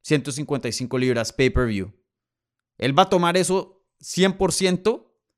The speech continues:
diez de diez, sobre defender el cintulo-, el, el cinturón de ciento cuarenta y cinco.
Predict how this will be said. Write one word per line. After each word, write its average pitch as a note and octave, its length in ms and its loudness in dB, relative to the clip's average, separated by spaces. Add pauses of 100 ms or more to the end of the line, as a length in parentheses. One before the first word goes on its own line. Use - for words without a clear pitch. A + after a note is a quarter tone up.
diez D#3 360 2
de F3+ 120 6
diez, G#3 460 0 (140)
sobre C3+ 380 0
defender B2+ 500 0
el C3 120 -2
cintulo-, B2+ 540 -2
el, A#2+ 240 -2
el A#2 180 -2
cinturón A#2 400 -4
de A2+ 80 -6
ciento A2+ 240 -6
cuarenta G2 320 -6
y F2 40 -12
cinco. C3+ 360 -4